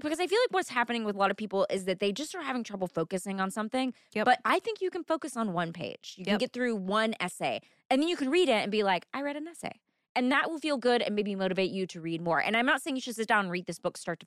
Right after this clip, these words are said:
Speaker 1: finish, but I was really busy at a time and I read this when I was shooting something. And it was just kinda like, uh, it was when I was acting and something. And I read it, like, kind of in between, like, when I could go back and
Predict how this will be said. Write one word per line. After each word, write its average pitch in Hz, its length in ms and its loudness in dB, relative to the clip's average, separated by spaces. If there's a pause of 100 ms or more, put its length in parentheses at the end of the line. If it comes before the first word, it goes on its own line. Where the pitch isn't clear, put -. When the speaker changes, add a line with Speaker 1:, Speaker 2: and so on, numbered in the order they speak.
Speaker 1:
finish, 214 380 -2 (560)
but 240 200 4
I 240 280 8
was 285 200 -4
really 294 220 0
busy 262 300 -2
at 254 60 -2
a 254 60 0
time 233 280 -2
and 214 100 0
I 185 40 2
read 202 220 2
this 202 200 -6
when 190 100 -8
I 180 60 -2
was 170 100 -6
shooting 202 380 -6
something. 180 520 -2 (340)
And 196 140 0
it 190 60 0
was 190 120 -2
just 214 160 -4
kinda 247 240 0
like, 214 220 0 (100)
uh, 170 440 6
it 190 60 2
was 180 220 -2
when 196 160 0
I 196 40 4
was 185 200 -2 (160)
acting 170 400 0
and 147 100 -12
something. 156 380 -2
And 175 220 -4 (260)
I 208 80 2
read 247 180 4
it, 269 100 4
like, 226 140 2
kind 226 140 2
of 208 140 2
in 202 100 0
between, 220 880 2
like, 175 360 4
when 175 280 0
I 175 80 2
could 175 160 -4
go 190 80 2
back 175 180 4 (140)
and 160 360 -6